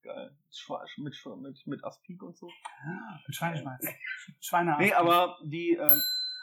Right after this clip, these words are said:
Speaker 1: es ist halt, es ist
Speaker 2: Danke.
Speaker 1: halt, es ist halt so wichtig, es ist halt so wichtig, dass, äh, äh, immer mal, immer mal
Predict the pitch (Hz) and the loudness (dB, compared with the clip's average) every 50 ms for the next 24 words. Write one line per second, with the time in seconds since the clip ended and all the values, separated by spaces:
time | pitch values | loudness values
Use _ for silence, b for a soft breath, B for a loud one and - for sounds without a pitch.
0 | - - - 151 156 185 - 202 190 190 - 160 160 185 208 - 196 185 147 151 | -8 -4 -2 -2 0 2 2 2 2 4 6 4 4 6 6 4 4 4 4 0
1 | 135 - 165 151 175 180 - 190 175 143 170 170 160 165 180 - - 165 147 143 | -2 -4 -6 -6 -4 -2 0 0 2 2 2 2 2 2 0 0 2 0 2 0
2 | - - - 135 - - - - 147 123 139 147 135 135 143 139 - 131 120 - | -2 -6 -8 -8 -8 -8 -4 -2 -2 0 0 0 0 0 -2 -2 -4 -6 -4 -4
3 | 127 120 - - - - - - 175 - - - - 117 113 107 - - 127 123 | -4 -4 -6 -8 -6 -4 -2 -2 -2 -2 -4 -6 -8 -8 -8 -8 -8 -6 -6 -4
4 | 113 113 113 110 110 107 107 - - 135 123 107 110 110 110 104 101 101 - | -4 -4 -4 -4 -6 -6 -8 -8 -6 -6 -6 -4 -4 -4 -4 -4 -4 -8 -10